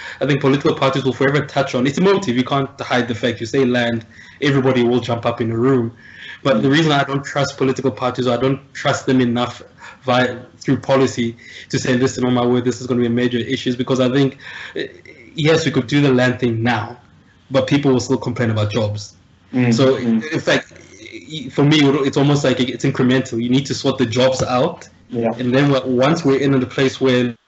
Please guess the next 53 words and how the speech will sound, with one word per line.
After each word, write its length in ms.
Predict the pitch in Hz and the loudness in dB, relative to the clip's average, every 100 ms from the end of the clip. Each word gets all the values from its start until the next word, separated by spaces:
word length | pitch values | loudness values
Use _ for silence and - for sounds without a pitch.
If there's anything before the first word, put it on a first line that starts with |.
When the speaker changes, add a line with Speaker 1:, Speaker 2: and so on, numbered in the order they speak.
| - | -6
Speaker 1:
look, 220 | 123 107 | -4 -2
th-, 160 | 127 117 | -6 -6
there's, 260 | 123 127 117 | 0 0 0
there's 200 | 120 113 | -2 0
money 280 | 120 127 127 | 2 4 4
rolling 380 | 123 123 117 | 2 2 2
in, 300 | 123 127 120 - - - - | 0 0 -2 -8 -20 -10 0
then 160 | 170 | 2
I 60 | 190 | 2
think 180 | 185 165 | 2 0
we 60 | |
can 120 | 143 | 2
actually 260 | 135 135 139 | 0 0 0
have 140 | 131 127 | 0 0
that 260 | 123 - | -4 -6
mature 280 | 143 - 139 | -8 -2 -2
conversation 580 | 139 127 117 131 120 127 | 0 -2 -2 -2 -2 -2
with 100 | 120 | -2
adults 360 | 135 120 113 - - | -2 -2 -4 -10 -4
in 60 | 123 | -2
the 100 | 113 | 0
room 320 | 113 113 127 - - - | -2 -2 -4 -8 -20 -10
to 80 | - | -4
say, 140 | 160 175 | 0 2
"Listen, 300 | 139 127 120 | 0 -2 -2
what, 240 | 135 - | -2 -2
what's 320 | 127 131 - | 0 0 0
the 80 | 139 | -6
decision 360 | 123 - 123 120 | -4 -2 0 0
we're 100 | 117 | 0
gonna 160 | 113 | 0
make 300 | 117 107 - - - - - | 0 -2 -6 -20 -20 -20 -6
concerning 460 | 139 120 135 127 107 | -4 0 2 2 2
land?" 300 | 101 101 113 | -2 -2 -6
Speaker 2:
Mm. 60 | - - _ _ _ | -8 -18 _ _ _
Speaker 1:
So 120 | - 156 | -2 2
it 80 | |
will 120 | 165 175 | 4 6
always 200 | 202 147 | 4 4
Speaker 2:
Yeah. 140 | 143 | 0
Speaker 1:
be 100 | - - - - | -2 -10 -18 -6
an 120 | 139 | 0
emotive 380 | 131 139 139 127 | 4 4 2 0
issue. 280 | 127 143 131 | 0 0 2
I'm 140 | 117 | 0
not, 140 | 120 123 | 0 0
I'm 80 | 123 | 0
not 120 | 127 | 0
getting 180 | 127 120 | 0 0
away 160 | 117 | -2
from 200 | 113 117 | -2 -2
that, 200 | 123 113 | 0 0
but 200 | 117 117 | -2 -4